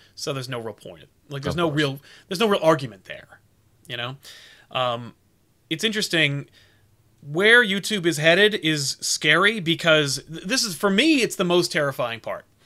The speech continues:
Speaker 1: Uh, YouTube has not turned a profit ever in its existence, and
Speaker 2: Yeah,
Speaker 1: it
Speaker 2: you
Speaker 1: is
Speaker 2: were telling me
Speaker 1: absorbed.
Speaker 2: this.
Speaker 1: Yeah, and it absorbs as, is it, bleh, and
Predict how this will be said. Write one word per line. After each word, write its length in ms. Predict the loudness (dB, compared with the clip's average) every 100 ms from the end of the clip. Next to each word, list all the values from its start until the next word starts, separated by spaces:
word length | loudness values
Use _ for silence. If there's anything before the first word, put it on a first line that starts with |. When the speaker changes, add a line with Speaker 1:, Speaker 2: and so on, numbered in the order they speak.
| -20 -20 -20 -20 -6
Speaker 1:
Uh, 460 | 0 4 4 2 -2 _ _ _ _ _ _ _ _ _
YouTube 420 | -6 0 0 0 2
has 180 | 2
not 180 | 2 0
turned 220 | -2 -4
a 40 | -2
profit 360 | 2 2 2 -2
ever 300 | -2 -4 -8
in 100 | -8
its 120 | -6
existence, 600 | -6 -8 -8 -8 -10 -10 -6
and 180 | 2 4
Speaker 2:
Yeah, 60 | 6
Speaker 1:
it 40 |
Speaker 2:
you 40 | 6
Speaker 1:
is 80 |
Speaker 2:
were 60 | 4
telling 280 | 4 4 4
me 60 |
Speaker 1:
absorbed. 120 | 2 -2
Speaker 2:
this. 180 | -6 -10 -14 4
Speaker 1:
Yeah, 260 | 6 6 2
and 120 | 0
it 80 | 2
absorbs 380 | 0 0 -2 -2
as, 160 | 0 0
is 240 | -2 -4 -4
it, 160 | -4
bleh, 400 | -2 0 0 -2 -6
and 240 | -6 -6